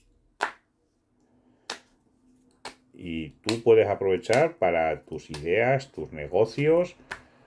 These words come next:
ponerlos en marcha con, con estas amistades. Curioso. Vamos a ver el resumen. El resumen es dinero,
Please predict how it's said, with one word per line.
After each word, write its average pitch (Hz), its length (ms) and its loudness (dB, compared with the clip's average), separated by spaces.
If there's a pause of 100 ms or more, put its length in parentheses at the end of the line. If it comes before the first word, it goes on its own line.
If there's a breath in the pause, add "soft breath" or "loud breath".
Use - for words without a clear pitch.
(220 soft breath)
ponerlos 92 520 2
en 87 140 -4
marcha 151 640 2 (100)
con, 78 540 -4
con 80 200 -12
estas 127 280 -4
amistades. 76 920 -6 (1080)
Curioso. 76 500 -12 (3000)
Vamos 87 260 -6
a 85 60 -6
ver 85 300 0 (140)
el 92 180 -4
resumen. 170 720 -2 (760)
El - 60 -20
resumen 95 400 -6
es 82 220 4
dinero, 151 760 0